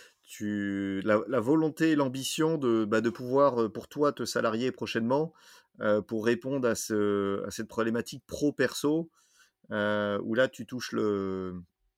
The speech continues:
tu touches la limite pro-perso associatif, euh, c'est ce que tu disais tout à l'heure.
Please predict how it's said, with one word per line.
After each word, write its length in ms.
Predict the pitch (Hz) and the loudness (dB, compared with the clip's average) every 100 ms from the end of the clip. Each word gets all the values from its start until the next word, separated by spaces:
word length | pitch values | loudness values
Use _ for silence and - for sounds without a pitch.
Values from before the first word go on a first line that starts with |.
| _ _ _ _ - - - | _ _ _ _ -18 -16 -10
tu 120 | 110 | -8
touches 180 | 131 135 | -2 2
la 80 | |
limite 380 | 123 123 117 - | 2 2 -2 -8
pro-perso 440 | - 113 120 - 120 | -4 0 0 0 -2
associatif, 720 | 110 110 113 - 123 127 - | -2 -2 -4 -4 -6 -6 -6
euh, 200 | 101 98 | -4 -4
c'est 140 | - | -6
ce 60 | - | -12
que 100 | - | -14
tu 140 | 98 | -12
disais 200 | 95 101 | -8 -6
tout 120 | 98 - | -6 -4
à 60 | |
l'heure. 180 | 98 90 | -4 -6